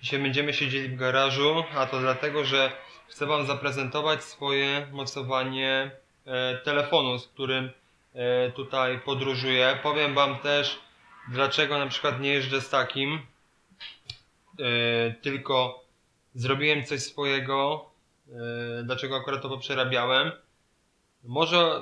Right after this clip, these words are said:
na samym początku w ogóle pokażę wam, jak wygląda to, które mam, zrobione przez siebie. E, później wytłumaczę, jak to zrobiłem.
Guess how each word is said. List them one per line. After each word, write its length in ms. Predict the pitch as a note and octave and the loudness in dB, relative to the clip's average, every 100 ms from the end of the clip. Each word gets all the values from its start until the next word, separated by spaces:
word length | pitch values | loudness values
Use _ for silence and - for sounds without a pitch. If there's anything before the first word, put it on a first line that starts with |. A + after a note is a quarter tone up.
| - | -8
na 280 | D3 C#3+ C3+ | -14 -2 -2
samym 340 | - E3 E3+ D#3+ | 2 0 0 -2
początku 480 | D3 D#3 - D3+ | -4 -4 -6 -8
w 60 | C3+ | -8
ogóle 280 | C#3 D3+ D3 | -4 -2 -2
pokażę 360 | C#3+ D#3 D3 | -4 -4 -4
wam, 160 | C#3+ D3 | -2 2
jak 360 | C#3+ C#3+ - - - | 4 4 0 -10 -10
wygląda 440 | B2+ C#3 D3 C#3+ C#3 | -4 -2 0 2 0
to, 400 | D#3+ D3+ C#3+ - | 0 -2 -2 -8
które 220 | D3 C#3+ | -4 2
mam, 360 | D#3 A#2+ A2+ C#3 - _ _ | 4 4 4 -4 -12 _ _
zrobione 440 | C3 B2+ C3+ C#3 C3+ | -8 -4 -2 -2 -2
przez 280 | - C3 - | -4 0 2
siebie. 480 | C#3+ A#2 A#2 C3+ - _ _ - _ _ - | 2 2 -2 -4 -8 _ _ -20 _ _ -10
E, 960 | B2+ B2+ B2+ B2+ B2+ B2+ B2+ B2 B2 - - - - - - - - - - _ | -2 0 2 2 2 2 2 0 -2 -6 -16 -20 -20 -20 -20 -20 -20 -20 -20 _
później 260 | D3+ C#3+ D3 | -8 -2 0
wytłumaczę, 500 | C#3+ D3 C#3+ C#3+ D3 | 0 -2 0 0 0
jak 120 | C#3 | -2
to 100 | C#3+ | -4
zrobiłem. 460 | B2+ C3+ B2+ A2+ | -4 -4 -2 -4